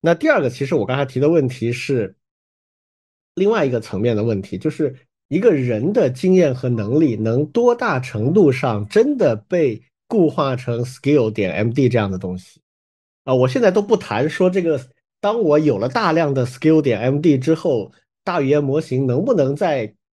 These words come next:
该用到的时候选择正确的 skill，选择其中正确的片段来执行，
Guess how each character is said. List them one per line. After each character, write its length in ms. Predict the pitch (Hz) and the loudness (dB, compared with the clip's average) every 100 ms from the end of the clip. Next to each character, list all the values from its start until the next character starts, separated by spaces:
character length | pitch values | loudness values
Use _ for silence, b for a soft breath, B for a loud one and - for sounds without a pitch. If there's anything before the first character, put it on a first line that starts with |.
| _ _ - | _ _ -4
该 160 | 214 | 0
用 260 | 226 233 165 | 2 2 2
到 160 | 160 135 | 2 2
的 100 | 127 | 0
时 140 | - | 0
候 180 | 131 139 | 2 2
选 300 | 127 113 101 | 2 0 2
择 160 | 120 | 0
正 260 | 143 247 175 | 2 2 2
确 200 | 147 160 | 2 0
的 120 | 127 | 0
skill， 460 | 127 - 151 123 113 b _ | -2 -4 -2 -2 -6 b _
选 260 | - 139 123 | -2 0 0
择 160 | 127 | 0
其 200 | 156 - | 0 0
中 180 | 170 165 | 0 0
正 160 | 165 160 | 2 2
确 140 | 156 | 2
的 100 | 143 | 0
片 220 | 139 160 | 0 0
段 180 | 147 151 | 2 2
来 160 | 123 127 | 2 0
执 240 | 127 127 | -2 -4
行， 260 | 135 101 | -4 -6